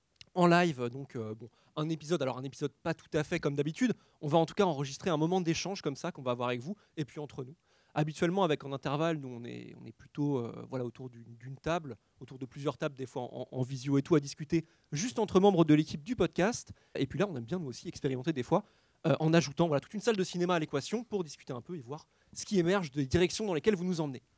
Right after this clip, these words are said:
Donc, deux petits mots peut-être sur le podcast quand même. En Intervalle, c'est un podcast assez jeune, hein, quand même, qui a un peu plus d'un an, qui parle effectivement de l'animation sous toutes ses formes. Ce qui veut dire qu'en gros, ça va parler de l'animation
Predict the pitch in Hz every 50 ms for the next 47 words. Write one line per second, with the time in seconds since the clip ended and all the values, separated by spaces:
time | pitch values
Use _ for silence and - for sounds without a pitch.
0 | _ _ _ _ _ _ _ - - 165 170 170 220 190 - - 233 247 - 240
1 | 214 - - 196 175 185 175 - 196 190 - - 156 170 262 277 208 - _ _
2 | _ _ _ _ - 156 175 185 180 185 175 202 214 196 - 151 135 135 - 143
3 | 131 - - 120 - - 127 123 113 127 160 202 208 175 165 165 - 127 131 147
4 | 165 - - 117 - 98 - - 123 - - - 156 139 143 135 131 131 139 156
5 | 202 - _ - - 143 185 190 180 156 160 143 - - 165 196 208 175 208 196
6 | 185 180 165 156 143 131 - 226 233 - - 165 - 226 - - - 196 - -
7 | 151 151 147 131 - _ _ - _ _ _ - - - 147 139 151 180 185 -
8 | - 143 139 120 131 170 214 214 - - 135 131 - 143 147 139 135 131 135 131
9 | 127 123 - - 196 220 262